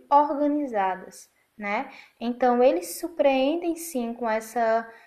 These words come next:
com essa estrutura que os maias, os astecas, é, e os incas, os maias, a gente comentou sobre isso no último vídeo, né? Eles já tinham passado por um processo de declínio à civilização,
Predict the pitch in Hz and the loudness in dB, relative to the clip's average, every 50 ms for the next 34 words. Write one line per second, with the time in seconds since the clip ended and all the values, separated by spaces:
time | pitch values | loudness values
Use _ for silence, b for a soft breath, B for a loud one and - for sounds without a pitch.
0 | B B _ - - 226 226 240 240 - 277 294 302 - - - 277 277 269 - | B B _ -8 -4 -2 -2 -2 -2 -4 -4 -4 -6 -6 -6 -6 -6 -6 -6 -6
1 | - 277 294 311 320 311 294 262 214 208 214 214 - - 240 233 233 - 240 240 | -6 -4 -2 -2 -2 0 0 0 0 -2 -2 -4 -6 -8 -8 -8 -6 -4 -2 0
2 | 233 247 269 262 254 233 226 214 208 214 214 214 214 214 220 208 214 - - - | 2 2 4 4 4 4 2 0 -2 -4 -4 -6 -6 -6 -6 -6 -6 -8 -6 -2
3 | 240 226 233 240 240 247 247 - 247 240 247 - - B B B B B B B | 0 2 2 2 2 0 -2 -4 -6 -6 -6 -8 -14 B B B B B B B
4 | _ - 202 196 202 220 240 247 254 254 226 214 214 214 214 233 233 - 277 285 | _ -2 0 2 2 2 2 0 0 -2 -2 -4 -4 -4 -4 -6 -4 -2 0 0
5 | 294 294 - - _ _ _ - 226 220 233 233 226 214 202 202 196 196 202 214 | 0 -2 -8 -18 _ _ _ -12 -10 -8 -6 -2 0 0 2 2 0 0 -2 -4
6 | 208 208 214 214 214 - 220 214 208 202 - _ _ _ - - 226 226 220 220 | -4 -6 -8 -10 -10 -10 -10 -10 -12 -14 -16 _ _ _ -10 -8 -6 -6 -8 -8
7 | 220 - 220 208 208 214 - 220 208 208 196 202 202 196 - 208 202 196 202 196 | -8 -6 -6 -4 -6 -6 -8 -10 -10 -8 -8 -10 -10 -10 -12 -10 -8 -8 -8 -8
8 | - 214 214 220 214 226 269 294 302 302 277 254 240 226 233 240 240 233 226 220 | -8 -8 -8 -6 -4 -4 -4 -2 -2 -2 -2 0 0 0 0 0 -2 -2 -2 -2
9 | 220 220 - _ _ _ _ _ - 262 269 262 254 240 240 - 233 226 233 - | -4 -6 -12 _ _ _ _ _ -6 -4 -2 -2 -2 -2 -2 -2 -4 -4 -6 -8
10 | 226 220 214 220 220 214 208 - - 214 214 214 - - - 214 208 208 208 - | -10 -10 -6 -4 -2 -2 -2 -2 -4 -6 -6 -6 -10 -12 -8 -6 -6 -6 -6 -8
11 | 226 220 233 277 311 320 302 247 214 214 - 208 208 202 208 202 202 196 202 208 | -8 -4 -4 -2 -2 -2 -2 -2 -4 -6 -8 -10 -10 -8 -6 -6 -4 -6 -6 -6
12 | - - 233 214 220 247 294 | -10 -10 -8 -6 -6 -8 -8